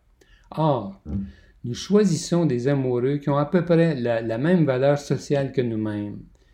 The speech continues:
Cependant, nous aurions tendance à rechercher une personne plus désirable socialement que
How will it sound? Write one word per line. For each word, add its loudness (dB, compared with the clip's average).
Cependant, -4
nous -4
aurions -2
tendance -4
à -12
rechercher -6
une -4
personne -4
plus 0
désirable -2
socialement -4
que -2